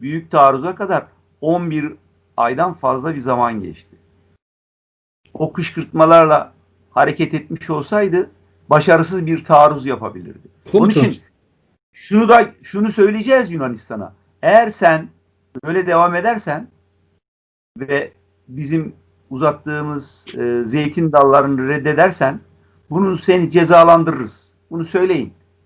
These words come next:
Speaker 1: Ve konu kapansın, bitsin. Gider, gidersiniz nereye, e, Navtex ilan ediyorsa oraya fırkateyninizi koyarsınız. "Hadi gel bakalım." dersiniz. Ama buna hazır olmanız lazım sizin.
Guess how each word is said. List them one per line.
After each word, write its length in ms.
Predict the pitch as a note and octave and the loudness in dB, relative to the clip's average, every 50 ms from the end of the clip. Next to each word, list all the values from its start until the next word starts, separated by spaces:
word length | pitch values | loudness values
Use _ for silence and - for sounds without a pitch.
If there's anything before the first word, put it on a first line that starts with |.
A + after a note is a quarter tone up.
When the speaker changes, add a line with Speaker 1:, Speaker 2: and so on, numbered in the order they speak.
| _ _ | _ _
Speaker 1:
Ve 140 | G3 G#3 G#3 | -6 -6 0
konu 220 | - G#3 A3+ B3 - | 2 2 2 2 2
kapansın, 560 | G#3 G3+ - G#3 G3 G3 F#3+ - F3 C3 - - _ _ E3+ | 0 2 4 4 2 2 0 -4 -10 -16 -16 -18 _ _ -14
bitsin. 400 | F3+ - - - - C3 G#2 - _ _ _ _ _ _ _ _ _ _ _ _ _ _ _ _ _ _ | -14 -14 -14 -12 -12 -12 -12 -14 _ _ _ _ _ _ _ _ _ _ _ _ _ _ _ _ _ _
Gider, 400 | - C#3 F3+ F#3+ G#3 G#3+ G3+ G#3 | -10 -8 -6 2 4 6 6 6
gidersiniz 800 | G#3+ - D3+ D3+ E3 G3 G#3 G#3+ G#3 - F3 D#3+ D#3 C#3+ C#3 D#3 | 4 0 -6 -4 0 2 2 2 0 -4 -8 -10 -10 -10 -10 -8
nereye, 460 | G#3 A#3 G#3+ G#3 F#3 E3+ D3+ C#3+ - _ _ _ _ - | -6 -4 0 0 0 0 0 -2 -6 _ _ _ _ -14
e, 500 | C3+ C#3 C3 C3 B2+ B2 B2 B2+ B2+ D3+ | -12 -8 -6 -4 -4 -4 -4 -4 0 2
Navtex 520 | F#3 G3 F#3+ D#3 F#3+ E3+ D#3+ - - - | 2 2 2 2 -2 -4 -4 -6 -10 -12
ilan 260 | D#3+ D3 D3+ D3+ D3+ | -6 -2 0 0 0
ediyorsa 380 | D#3 E3 D#3+ - F#3+ F#3 - F#3+ | -2 -4 -2 -2 -2 -2 -2 -2
oraya 340 | F3+ F3 E3 E3+ F#3 F#3+ F3+ | -2 -2 0 0 -2 -2 -4
fırkateyninizi 840 | - - F3 E3 - E3+ D#3+ E3 D3+ C#3+ D3 D3 D3+ D#3 D#3 G3+ | -6 -10 -10 -6 -6 -6 -4 -4 -6 -6 -8 -8 -10 -8 -10 -10
koyarsınız. 560 | G#3 - E3+ E3+ D#3 C#3 A2+ - - - - - | -8 -6 -4 -4 -4 -4 -6 -12 -18 -12 -6 -6
"Hadi 160 | E3 C#3+ C#3+ | -6 -4 -4
gel 200 | D3+ D3+ B2+ G#2+ | -6 -6 -6 -6
bakalım." 380 | F#2 - - F#2+ - - - | -8 -12 -12 -14 -14 -12 -12
dersiniz. 460 | - - - - - - - - _ _ _ _ _ _ _ _ _ _ _ - | -14 -14 -16 -18 -20 -20 -20 -20 _ _ _ _ _ _ _ _ _ _ _ -2
Ama 420 | G#2+ B2+ D#3+ G#3+ A3 F3+ - - _ _ _ _ _ _ _ _ _ _ _ _ _ _ - | 0 4 6 6 6 4 2 -4 _ _ _ _ _ _ _ _ _ _ _ _ _ _ -14
buna 420 | G#2+ A#2+ C3+ E3+ F#3 F3 D3 - - _ _ _ _ _ _ _ _ _ | -12 -6 -4 -2 -2 -2 -2 -4 -10 _ _ _ _ _ _ _ _ _
hazır 240 | - A2+ G#2+ C3+ D#3+ | -8 -8 -6 -2 0
olmanız 520 | F3 E3 D3 C3 B2+ B2+ C3+ D#3 C#3+ C#3+ | 0 2 2 2 2 0 0 -2 -2 0
lazım 360 | D3+ B2 G#2+ F#2 E2 F2+ E2+ - | 0 0 0 -2 -6 -12 -16 -18
sizin. 320 | - _ _ _ _ | -20 _ _ _ _